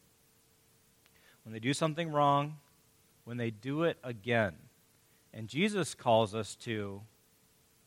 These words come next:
forgive again. Same thing, perhaps even the same day, you forgive. Okay?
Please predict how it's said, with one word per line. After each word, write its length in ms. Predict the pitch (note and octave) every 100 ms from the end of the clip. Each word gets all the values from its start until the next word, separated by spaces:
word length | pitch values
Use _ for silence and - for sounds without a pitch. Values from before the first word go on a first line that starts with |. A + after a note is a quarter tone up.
| _ _
forgive 600 | _ A2+ G#2 F3+ G2+ G2 - _
again. 380 | A2 A#2+ G2+ D#2+ _ _ _ _ _ _ _ _ _ _ _
Same 300 | - A#2+ E3
thing, 480 | - D3+ C3+ C3+ D3 - _ -
perhaps 380 | A2 A#2+ A#2+ C3+
even 300 | C3+ B2+ F2
the 60 |
same 340 | - B2 C#3 E3
day, 320 | A2 F#2+ F#2+ A2 _ _ _ _ _ _ _ _ _
you 60 | G#2
forgive. 420 | - G#2 F#2 F2+ _ _ _ _ _ _ _
Okay? 140 | G#2